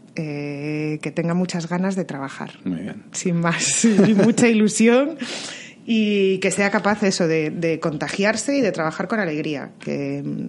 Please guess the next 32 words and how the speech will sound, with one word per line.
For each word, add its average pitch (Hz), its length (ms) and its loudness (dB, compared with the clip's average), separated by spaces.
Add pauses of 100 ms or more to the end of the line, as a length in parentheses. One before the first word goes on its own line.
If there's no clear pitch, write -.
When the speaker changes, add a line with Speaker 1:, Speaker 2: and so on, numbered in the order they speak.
Speaker 1:
es 175 80 -4
lo 185 80 -2
que 185 80 -2
necesitamos. 147 680 -10 (1000)
Speaker 2:
Este 131 180 0
podcast 143 340 2
se 107 60 2
llama 113 180 6
En 117 80 4
el 104 60 4
mundo 110 220 6
real 110 440 4
porque, 82 680 -2
mm, 80 540 -4 (320)
de 107 120 -2
alguna 135 280 4
forma, 135 540 2 (720)
yo 110 880 2
percibo, 110 680 4
y 107 40 2
cuando 90 240 -2
hablo 95 160 2
de 95 80 0
estos - 240 -8
temas, 98 260 -2
percibo 95 320 -4
una, 95 300 0
una 90 200 0
resistencia - 540 -6
al - 60 -10
cambio, 85 420 0 (580)
que, 73 240 -10